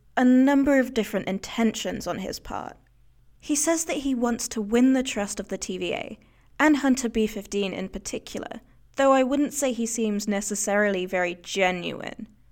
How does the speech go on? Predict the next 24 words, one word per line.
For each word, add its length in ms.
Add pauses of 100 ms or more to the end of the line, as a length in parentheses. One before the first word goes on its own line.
when 160
he 140
says 360
that. 240 (720)
And 180
he 180
also 340
expresses 580
a 40
desire 440
to 400
take 360
out 140
the 80
Timekeepers 760
and 180
take 280
over 220
the 140
T 220
V 120
A 160
for 140
himself, 920